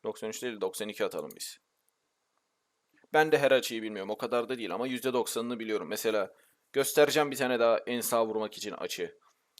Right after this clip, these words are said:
En sağ açıları ezberledim. Sol tarafa vurmak için gösterelim. Sol tarafa vurmak için buradan sol tarafta ortada ya.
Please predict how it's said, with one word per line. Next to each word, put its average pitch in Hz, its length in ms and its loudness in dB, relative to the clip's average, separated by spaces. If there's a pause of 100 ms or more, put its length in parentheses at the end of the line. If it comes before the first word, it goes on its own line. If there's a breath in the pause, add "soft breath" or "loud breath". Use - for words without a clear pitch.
(320)
En 147 160 0
sağ 143 320 4
açıları - 640 2 (360)
ezberledim. 90 600 -2
Sol 160 200 0
tarafa 151 340 4
vurmak 147 300 2
için 139 220 -4
gösterelim. 107 600 -2 (1800)
Sol 151 200 2
tarafa 147 320 -2
vurmak 139 300 -2
için 139 220 -6
buradan 139 400 0 (1040)
sol 127 180 -2
tarafta 120 320 0
ortada 117 360 4
ya. 98 320 -2